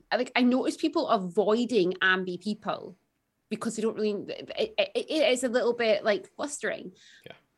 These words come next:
Speaker 1: But also, I just noticed that confidence. If I go out, like, being like, "No, I can beat you, and I'm confident, and I, I'm loud, and I'm just going to go for it," you just need that one step back. And as soon as you see that step back, that's, like, that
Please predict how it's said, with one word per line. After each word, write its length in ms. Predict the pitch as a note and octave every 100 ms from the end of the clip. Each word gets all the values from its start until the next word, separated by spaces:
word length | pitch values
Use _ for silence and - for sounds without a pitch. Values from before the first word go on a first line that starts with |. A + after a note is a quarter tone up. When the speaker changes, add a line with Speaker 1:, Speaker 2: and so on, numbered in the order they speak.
| _ -
Speaker 1:
But 60 | A3
also, 320 | C4 C#4+ C#4
I 100 | A#3
just 180 | C#4 D4
noticed 200 | C4 C4
that 120 | -
confidence. 600 | - A#3+ C4+ C4 D3+ -
If 140 | G#3+
I 160 | G#3+ D4+
go 200 | D#4 C#4
out, 240 | A3 G#3
like, 220 | G3 G#3 G#3+
being 160 | G#3+
like, 220 | G#3 G3+
"No, 180 | D4 D#4
I 140 | C4 D#4+
can 180 | B3
beat 220 | G#3+ A3 F#3
you, 180 | F3+ F3
and 100 | C3+
I'm 220 | G#3 G#3
confident, 680 | G#3+ G3+ G3 - E3 D#3+ -
and 240 | F3+ F#3 -
I, 160 | F3+ -
I'm 140 | G3
loud, 400 | F#3+ F3+ E3+ F3
and 160 | E3+ D3+
I'm 140 | F3
just 120 | -
going 100 | E3
to 60 | -
go 180 | G3 G#3+
for 200 | - -
it," 280 | F3+ - - - - _ _ _ _ _ _ _ _ _ -
you 180 | A3 B3
just 160 | C4
need 120 | C#4+
that 180 | C4+ G#3
one 200 | A3 A3+
step 340 | A3 A#3 F3+ -
back. 240 | G3 F#3
And 80 | G#3+
as 160 | G3+ -
soon 200 | B3 B3+
as 100 | A#3+
you 60 |
see 320 | - - B3+ B3
that 200 | G#3+ -
step 360 | - G#3 -
back, 300 | G#3+ F#3 -
that's, 260 | F#3+ F3 -
like, 180 | G3+ -
that 200 | F#3